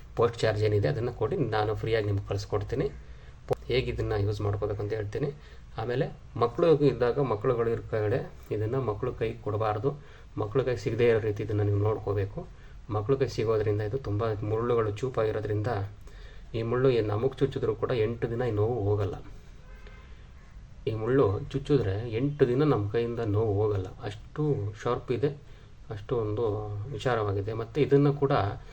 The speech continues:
ಸರ್ಪದೋಷ ಇರುವಂಥವ್ರು ಏನು ಮಾಡ್ತಾರಪ್ಪ ಅಂದರೆ, ನೋಡಿ ಈಗ ಏನು ಕಾಣಿಸ್ತಿದೆಯಲ್ಲ ಇದು, ಇದನ್ನು ತೋರಣ ಥರ ಮಾಡಿಕೊಂಡು ಮನೆ ಬಾಗಿಲಿಗೆ ಹಾಕ್ತಾರೆ. ಸರ್ಪದೋಷ ಇರುವಂಥವ್ರು ಇದನ್ನು ನೋಡಿ ಈ ರೀತಿ ಏನು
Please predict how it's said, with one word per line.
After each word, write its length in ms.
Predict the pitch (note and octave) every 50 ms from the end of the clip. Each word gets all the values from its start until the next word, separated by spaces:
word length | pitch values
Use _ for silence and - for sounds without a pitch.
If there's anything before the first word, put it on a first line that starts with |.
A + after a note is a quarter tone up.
| - - - - -
ಸರ್ಪದೋಷ 520 | - A#2 B2 - - D#3 C#3 D3 C#3 C3+ C#3
ಇರುವಂಥವ್ರು 600 | C3 A#2+ A2+ A2+ G#2+ G2+ G2+ A2+ A2+ A2+ B2 A#2
ಏನು 100 | G#2+ G#2+
ಮಾಡ್ತಾರಪ್ಪ 480 | G#2+ G#2 G2+ G2+ - G#2 G#2 - - G#2
ಅಂದರೆ, 300 | G2+ G2+ G2+ B2+ A#2+ F#2+ G2 B2 - - - - - - - - - A2+
ನೋಡಿ 140 | A2+ A#2
ಈಗ 220 | A2 A2 G#2 G2+ -
ಏನು 160 | A#2+ B2+ B2+
ಕಾಣಿಸ್ತಿದೆಯಲ್ಲ 680 | - G#2+ G#2 G#2+ G#2+ - - - G#2 G2 G#2 G2 G#2 G#2
ಇದು, 520 | G#2 G#2 G2 G2+ - - - - - - - - - - - - - - - - - - - - - -
ಇದನ್ನು 640 | A#2+ A2+ C3 B2 C3 D3 D3 A2 G2 G#2 G#2 G#2 - -
ತೋರಣ 240 | C#3 C#3+ C#3+ C3+
ಥರ 220 | G#2 - - A#2+ -
ಮಾಡಿಕೊಂಡು 880 | - - G#2 G#2 G2+ G2+ - G#2+ G2 G2+ G2+ A#2 F#2+ F2+ G2 G2+ - -
ಮನೆ 200 | A2+ A#2 A#2+ B2
ಬಾಗಿಲಿಗೆ 520 | G#2+ G2+ A2 G#2+ G#2 G#2 G2+ G#2 C3+ C#3+ A2+ G2 G2+ G2+ - - -
ಹಾಕ್ತಾರೆ. 460 | G#2+ G#2+ G#2 - - - - - C3+ - - - - - - - - - - - -
ಸರ್ಪದೋಷ 600 | - - A2+ A2 A#2+ - C#3 B2+ A2+ A2 G2+ G#2 A#2
ಇರುವಂಥವ್ರು 720 | A2 G#2 G#2+ G#2 G2+ G2+ - G#2 G2+ G2 A2+ D3+ - - - - - - - - - - - -
ಇದನ್ನು 480 | G#2 A2 G#2 G2+ A2 C#3 F3 - - - - - - - - -
ನೋಡಿ 160 | A#2+ G#2 G2+ G#2
ಈ 80 | G#2
ರೀತಿ 340 | G2+ G#2 G#2+ G#2 - - A2 G#2+ G#2 G2+ G2 F#2+ F#2+ - - - - A2+
ಏನು 540 | A2+ A2 A2 G#2 G2+ G2 G2 G2 G2+ G2+